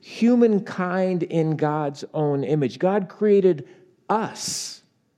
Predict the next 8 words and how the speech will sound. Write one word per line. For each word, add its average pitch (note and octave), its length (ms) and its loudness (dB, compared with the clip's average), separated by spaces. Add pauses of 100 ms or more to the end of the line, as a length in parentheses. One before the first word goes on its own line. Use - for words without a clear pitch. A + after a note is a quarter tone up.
(180)
in B2+ 200 -2
God's A#2+ 520 -2 (140)
own A2 520 -2 (380)
image. F#2 600 -8 (240)
And D#3 180 0
God F3 280 0
said F#3 380 2
of D3 200 0